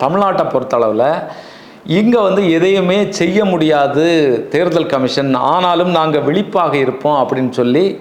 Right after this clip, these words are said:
திமுகவினுடைய துணை பொதுச் செயலாளர் ஆ ராசா அவர்கள் பத்திரிகையாளர்கள் சந்திப்புல வந்து சொன்னாங்க. எந்த மாநிலத்துல இருக்கிறதையும் விட தமிழ்நாட்டுல வந்து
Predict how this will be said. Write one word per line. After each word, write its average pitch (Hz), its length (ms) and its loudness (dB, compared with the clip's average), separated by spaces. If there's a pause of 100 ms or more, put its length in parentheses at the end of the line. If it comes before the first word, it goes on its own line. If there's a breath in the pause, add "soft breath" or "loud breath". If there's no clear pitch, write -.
(140)
திமுகவினுடைய 180 800 2 (460)
துணை 247 300 0
பொதுச் 165 320 0
செயலாளர் 139 600 0
ஆ 147 320 0
ராசா 147 300 0
அவர்கள் 139 460 0
பத்திரிகையாளர்கள் 131 880 -2
சந்திப்புல 113 340 -2
வந்து 107 580 0
சொன்னாங்க. 117 480 -2 (880 loud breath)
எந்த 254 240 2
மாநிலத்துல 214 540 0
இருக்கிறதையும் 165 640 0
விட 139 260 0
தமிழ்நாட்டுல 156 640 0
வந்து 120 680 0